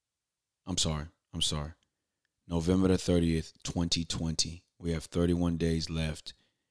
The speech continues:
in the twenty twenty year. And in thirty-one days, um, I hope to have shot the one-minute commercial that I'm trying to do for this brand that I'm dropping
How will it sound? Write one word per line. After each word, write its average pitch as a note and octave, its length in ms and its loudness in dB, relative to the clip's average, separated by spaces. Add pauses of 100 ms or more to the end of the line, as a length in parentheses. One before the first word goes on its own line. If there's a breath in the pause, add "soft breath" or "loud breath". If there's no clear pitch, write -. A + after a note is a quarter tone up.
(160)
in F2+ 120 -2
the E2 100 0
twenty E2+ 640 -2 (640)
twenty E2+ 280 -2
year. D#2 440 -6 (880)
And E2+ 120 -2
in E2 120 0
thirty-one F#2+ 560 4
days, D#2 580 -2 (720)
um, D2+ 500 -6 (2000)
I D#2+ 60 -4
hope F2 260 2
to F2 100 0
have D#2+ 140 2
shot D#2+ 400 0
the - 80 -4
one-minute E2 460 -2
commercial E2 720 -4 (1400)
that E2 100 -4
I'm D#2+ 120 0
trying E2 220 0
to D#2+ 60 0
do D#2 140 -2
for D#2 120 -4
this D#2 160 -2
brand E2 380 -4
that D#2 80 -4
I'm D#2+ 100 -4
dropping D#2 520 -6